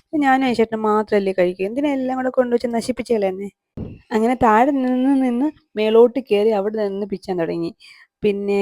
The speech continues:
കുറേ ഇത്തിലുണ്ടായിരുന്നു, മാവിനെ നശിപ്പിക്കില്ല ഇത്തില് കയറി കഴിഞ്ഞാൽ, അതൊക്കെ കുറേ പറിച്ച് കളഞ്ഞു. ഇതൊക്കെ ഗ്യാലറിയിൽ ഇരുന്ന് കളി കാണുന്നവരാട്ടോ, അവർക്കൊക്കെ വിയർപ്പിൻ്റെ അസുഖമുണ്ട്, അതുകൊണ്ട് അവരാരും ഇറങ്ങി ജോലി ചെയ്യാറില്ല. അവരെ മാത്രമല്ല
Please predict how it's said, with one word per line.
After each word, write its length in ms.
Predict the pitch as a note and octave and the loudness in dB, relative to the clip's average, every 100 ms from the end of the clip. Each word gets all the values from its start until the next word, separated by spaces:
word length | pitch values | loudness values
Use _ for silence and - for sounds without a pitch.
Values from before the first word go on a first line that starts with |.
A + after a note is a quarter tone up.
| G3+ | 0
കുറേ 240 | G#3+ A3+ C4 | 2 2 2
ഇത്തിലുണ്ടായിരുന്നു, 880 | G#3 _ D4 A3+ F#3 F#3 F3+ F#3 G3 | 0 _ 0 2 2 2 0 0 0
മാവിനെ 340 | G3+ G#3 A3+ B3+ | 2 2 0 0
നശിപ്പിക്കില്ല 560 | A3+ - - G#3 G3+ | -4 -6 -8 -4 0
ഇത്തില് 300 | F#3+ - G3+ | 0 -2 -4
കയറി 240 | F#3+ F3+ F3+ | 0 0 0
കഴിഞ്ഞാൽ, 360 | E3+ E3 E3+ F#3 - | -2 -2 -4 -8 -8
അതൊക്കെ 320 | F#3+ G3+ A3 | -4 -4 -4
കുറേ 240 | A3 G3 F3+ | -2 0 0
പറിച്ച് 380 | - F3+ F3 G3+ | 2 0 0 -4
കളഞ്ഞു. 420 | F#3 E3+ E3+ G#3 C#4 - - | 0 0 -2 -6 -8 -16 -12
ഇതൊക്കെ 260 | A3+ D4+ C#4 | -4 -2 4
ഗ്യാലറിയിൽ 560 | B3+ A#3+ A#3+ B3+ B3+ | 8 8 6 4 4
ഇരുന്ന് 200 | A#3 G#3+ G#3+ | 4 2 2
കളി 160 | G3+ | 2
കാണുന്നവരാട്ടോ, 640 | G3 F#3+ F#3 F3 E3+ F3 E3+ G3 - - - | 4 2 2 2 2 4 4 2 -10 -14 -4
അവർക്കൊക്കെ 420 | D4 D4 C4 C#4+ | -2 0 4 4
വിയർപ്പിൻ്റെ 580 | C4 B3 C4 C#4 A#3 G#3+ | 6 4 4 0 2 2
അസുഖമുണ്ട്, 320 | G3 F#3 F#3+ | 0 2 2
അതുകൊണ്ട് 260 | G#3+ A3 | 2 4
അവരാരും 460 | G#3 G#3 A3 A3+ B3+ - B3+ - - A3+ G#3 B3 C4+ | 4 6 4 4 0 -4 -20 -20 -4 0 0 2 6
ഇറങ്ങി 400 | G#3+ G#3 A3 A3+ A3+ | 6 6 2 2 4
ജോലി 280 | G3+ A3 | 6 6
ചെയ്യാറില്ല. 540 | B3 G#3 G#3+ G#3+ D#3 A3 - _ _ _ - | 6 2 0 -2 -2 -4 -10 _ _ _ 4
അവരെ 280 | F3+ E3 | 6 8
മാത്രമല്ല 440 | G3+ G#3 B3+ A#3+ | 6 4 2 4